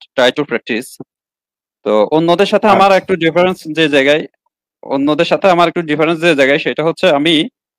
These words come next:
Speaker 1: চরমপন্থায় বিশ্বাস করি না, আহ, এবং কোনো প্রকার উগ্র ভ-,
Speaker 2: আ-,
Speaker 1: পন্থায় বিশ্বাস
Speaker 2: আচ্ছা,
Speaker 1: করি না
Speaker 2: আচ্ছা।
Speaker 1: আর কি।
Speaker 2: আচ্ছা, আচ্ছা ভাই, আমার তাহলে প্রশ্ন হয়ে যে গেল, তাহলে কয়েকটা প্রশ্ন তৈরি হয়ে গেল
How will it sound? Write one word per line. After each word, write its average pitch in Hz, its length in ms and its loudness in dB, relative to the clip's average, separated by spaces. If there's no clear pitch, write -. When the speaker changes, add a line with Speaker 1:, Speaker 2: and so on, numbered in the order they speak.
Speaker 1:
চরমপন্থায় 156 680 2
বিশ্বাস 135 320 -6
করি 107 220 -2
না, 127 180 -6
আহ, 104 680 -4
এবং 123 300 -4
কোনো 131 180 -2
প্রকার 147 280 0
উগ্র 151 280 2
ভ-, 143 100 0
Speaker 2:
আ-, 139 240 0
Speaker 1:
পন্থায় 147 280 0
বিশ্বাস 135 240 0
Speaker 2:
আচ্ছা, 151 160 2
Speaker 1:
করি 110 100 0
না 110 80 0
Speaker 2:
আচ্ছা। - 180 -10
Speaker 1:
আর - 320 -8
কি। - 160 -4
Speaker 2:
আচ্ছা, 180 140 0
আচ্ছা 175 140 0
ভাই, 160 160 6
আমার 151 180 4
তাহলে 156 280 4
প্রশ্ন 151 520 0
হয়ে 123 500 0
যে 117 180 -4
গেল, 117 240 -2
তাহলে 117 300 -4
কয়েকটা 113 300 -6
প্রশ্ন 117 340 -10
তৈরি 113 280 -4
হয়ে 110 180 -6
গেল 120 340 -4